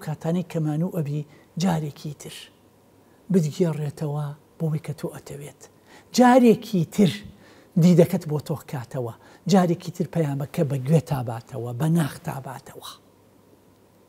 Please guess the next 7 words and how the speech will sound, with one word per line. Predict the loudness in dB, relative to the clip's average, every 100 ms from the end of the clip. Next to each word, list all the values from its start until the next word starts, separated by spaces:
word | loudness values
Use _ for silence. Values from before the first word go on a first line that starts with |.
| _ _ _ -6
لەبەر | -2 -2 -2
ئەوە | -2 -4 -6 _ _ _ _ -8
ڕۆشنبیر | -6 -4 -2 0 0 -4 -20 _ _ -4
کەسێکە | -2 -2 -4 -8 -12 -18 _ _ _ _ -10
خەمی | -2 -2 -2 -6
خۆی | -6 -6 -6
ئەخوات، | -16 -16 -16 -16 -18 -18